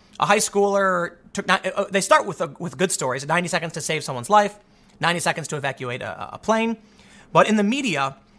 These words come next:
we talk about ninety seconds w-, for Co-, Covington kids to just be standing there and then all of a sudden be turned into this evil, the ills of Donald Trump.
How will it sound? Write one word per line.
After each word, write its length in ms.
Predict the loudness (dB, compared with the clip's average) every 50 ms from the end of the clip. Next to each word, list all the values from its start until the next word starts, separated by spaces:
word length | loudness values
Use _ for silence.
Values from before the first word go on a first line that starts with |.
| -20 -10 -6
we 100 | -4 0
talk 240 | 4 6 6 6 4
about 260 | 2 0 0 0 0
ninety 220 | -2 -2 -2 -2
seconds 460 | 0 2 2 2 2 0 -6 -8 -8 -12
w-, 180 | -14 -16 -16 -18
for 320 | -12 -4 -2 -2 -2 -4 -6 _ -14
Co-, 200 | -10 -10 -10 -10 -2
Covington 520 | 4 4 4 4 4 0 0 -2 -2 -4
kids 320 | -2 -2 -2 -2 -2 -4 -6
to 80 | -6
just 140 | -6 -6 -4
be 60 | -4
standing 420 | -4 -2 0 2 2 2 2 0 0
there 120 | 0 0
and 100 | 0 0
then 60 | 0
all 140 | 0 0 0
of 20 | 0
a 40 |
sudden 120 | -2 -6 -10
be 80 | -10
turned 340 | -10 -8 -6 -4 -4 -4 -6
into 360 | -8 -8 -8 -8 -6 -6 -6
this 260 | -6 -6 -6 -6 -8 -6
evil, 460 | -4 -2 -2 0 0 0 0 -2 -8 -16 -12 -6
the 160 | -4 -2 2 4
ills 240 | 4 4 4 2
of 80 | -2 -2
Donald 240 | -2 -2 -2 -4 -4
Trump. 240 | -4 -4 -4 -4